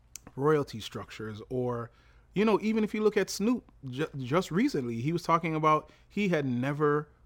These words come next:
received a penny from some of his most classic work. You know what I mean? And to me, that's incredibly sad and disheartening. But what I do love is that,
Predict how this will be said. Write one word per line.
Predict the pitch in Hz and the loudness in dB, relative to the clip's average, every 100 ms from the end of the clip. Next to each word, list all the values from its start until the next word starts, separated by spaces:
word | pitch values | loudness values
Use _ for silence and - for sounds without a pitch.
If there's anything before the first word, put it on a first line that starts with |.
| - | -10
received | 117 104 - - 151 147 131 - - | -8 -6 -8 -6 -4 -6 -6 -14 -12
a | 120 | -12
penny | - - 165 175 - - - - _ | -12 -4 0 0 -4 -18 -20 -20 _
from | - - 135 | -6 0 0
some | 123 143 139 | 0 0 0
of | 131 | 0
his | 117 143 127 | 0 0 0
most | 123 131 127 - | 0 -2 -4 -8
classic | - 147 143 127 123 | -4 -4 -4 -8 -6
work. | 175 - - _ - - - | -4 -6 -10 _ -20 -20 -4
You | 139 | 0
know | 156 | 2
what | 156 | 2
I | 147 | 2
mean? | 147 170 | 2 0
And | 139 113 - | 0 -4 -4
to | 135 | -2
me, | 131 180 277 165 117 - - | 0 4 4 2 -4 -12 -14
that's | - 147 - | -4 -4 -4
incredibly | 135 123 - 180 202 135 120 | -6 -6 -2 0 0 -2 -6
sad | - 127 120 | -6 -6 -4
and | 113 110 | -6 -8
disheartening. | 113 - 147 123 110 | -8 -2 -2 -2 -8
But | 113 113 - - - | -8 -10 -18 -20 -6
what | 131 127 | 0 0
I | |
do | 120 135 175 | 0 2 4
love | 147 123 | 4 0
is | 117 110 | -2 -6
that, | 113 110 | -6 -8